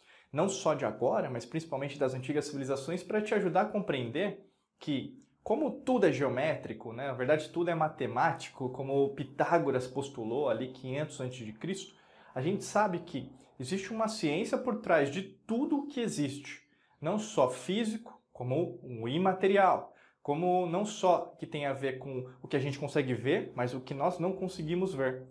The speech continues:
E isso traz uma série de consequências diretas no nosso entendimento até do que tá acontecendo com a gente. O que acontece às vezes é, você, é, começa a estudar sobre isso, desiste porque parece que é muito difícil,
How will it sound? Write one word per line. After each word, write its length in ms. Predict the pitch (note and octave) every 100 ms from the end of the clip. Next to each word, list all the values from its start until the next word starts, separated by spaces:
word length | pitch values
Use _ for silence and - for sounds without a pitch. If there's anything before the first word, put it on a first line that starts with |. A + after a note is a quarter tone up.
| - - _
E 220 | C#3+ D3+
isso 420 | A#3 - - A#2 - _ _ _ _ _ - B2+
traz 240 | C3+ C3+
uma 160 | C3 -
série 320 | - F3+ G3+
de 80 | -
consequências 560 | E3 - - D3+ D3
diretas 560 | B2+ B2+ D#3+ E3 B2 - - -
no 80 |
nosso 240 | D3 D#3 F3
entendimento 560 | D#3+ D#3+ C3+ C#3 D#3
até 240 | D3+ - G3
do 120 | G#3
que 120 | -
tá 120 | G3
acontecendo 500 | G3+ G3 F#3+ F3 F#3
com 140 | F#3 G#3+
a 40 |
gente. 340 | E3 C3 B2+ - - _ _ _
O 20 |
que 60 | A#3
acontece 360 | A3+ A#3+ A3+
às 140 | E3+ C3+
vezes 460 | F#3+ G3 C3 B2
é, 280 | C3 A#2+ - - _ _ _ -
você, 760 | B2+ - E3 D#3+ D#3+ D#3+ -
é, 240 | - C3 B2+
começa 300 | B2+ E3+ G3
a 20 |
estudar 260 | - D#3+ D#3
sobre 300 | - B2+ C3
isso, 220 | F#3 D#3
desiste 400 | D#3 A#2+ F3 G#3+
porque 260 | F3+ E3+
parece 340 | E3 - D#3+ E3
que 60 |
é 40 | F3
muito 200 | F3+ F3+
difícil, 600 | G#3 - F3 E3 - -